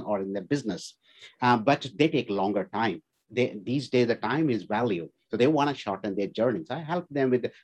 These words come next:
certain strategies, certain methods that how they can go to exact same place, but in a shorter amount of time. So that's the, basically the second, uh,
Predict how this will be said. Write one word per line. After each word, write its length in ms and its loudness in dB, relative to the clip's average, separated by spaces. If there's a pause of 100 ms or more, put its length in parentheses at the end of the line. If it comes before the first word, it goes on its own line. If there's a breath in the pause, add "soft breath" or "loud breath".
certain 260 -4
strategies, 720 -2
certain 420 -4
methods 540 -4 (180)
that 140 -4
how 240 0
they 200 0
can 400 -2
go 360 0
to 160 -4
exact 420 -4
same 200 -2
place, 280 -4 (280 soft breath)
but 380 0
in 140 -6
a 80 0
shorter 320 -6
amount 280 -8
of 180 -12
time. 240 -6 (320)
So 80 -2
that's 160 4
the, 80 6
basically 380 2
the 100 -2
second, 400 -2
uh, 120 -2